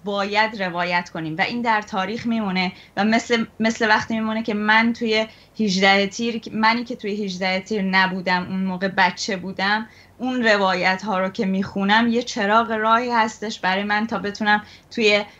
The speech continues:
الان که می‌تونم باشم استفاده کنم، الان که می‌تونم برم خیابون اون، اون رو استفاده کنم. و همین روایت ها و همین نوشتن ها، ه-، اینها جمع می‌شه برای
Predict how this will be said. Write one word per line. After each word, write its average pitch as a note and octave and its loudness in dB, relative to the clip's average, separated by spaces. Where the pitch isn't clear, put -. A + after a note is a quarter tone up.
الان F#3+ 2
که A#3 -8
می‌تونم F#3+ -6
باشم F3+ -2
استفاده D#3 -6
کنم، D#3 -2
الان F#3 2
که G3 -2
می‌تونم E3+ 0
برم D#3+ 2
خیابون E3 0
اون، D3 -2
اون E3 4
رو D3+ 4
استفاده D#3+ 2
کنم. - -2
و G#3+ 6
همین A#3+ 0
روایت F#3+ -2
ها F#3+ -6
و G3 -4
همین A#3 -2
نوشتن F#3+ -2
ها، F#3+ 0
ه-، - -8
اینها A#3 4
جمع A#3 4
می‌شه A3+ -6
برای G3 0